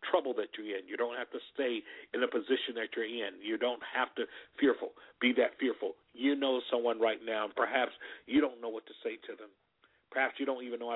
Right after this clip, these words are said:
to deal with their pain or their hurt. But you know what? Somehow or another, God privileged you, and God allowed you to be, uh, able to listen to them. He allowed you to be in a position that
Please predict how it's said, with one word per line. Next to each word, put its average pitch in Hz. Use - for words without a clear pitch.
to 101
deal 117
with 117
their 113
pain 113
or 98
their 107
hurt. -
But 170
you 156
know 139
what? 135
Somehow 147
or 131
another, 127
God 123
privileged 113
you, 104
and 98
God 127
allowed 110
you 120
to 104
be, 107
uh, 107
able 107
to -
listen 101
to -
them. 92
He 127
allowed 117
you 131
to 110
be 110
in 98
a -
position 101
that 98